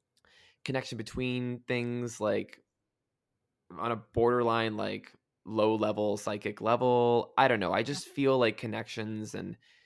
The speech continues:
situations like that. And I, but I definitely believe that there are certain people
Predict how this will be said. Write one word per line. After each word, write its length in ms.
situations 500
like 160
that. 280
And 100
I, 80
but 160
I 80
definitely 540
believe 640
that 300
there 120
are 120
certain 300
people 600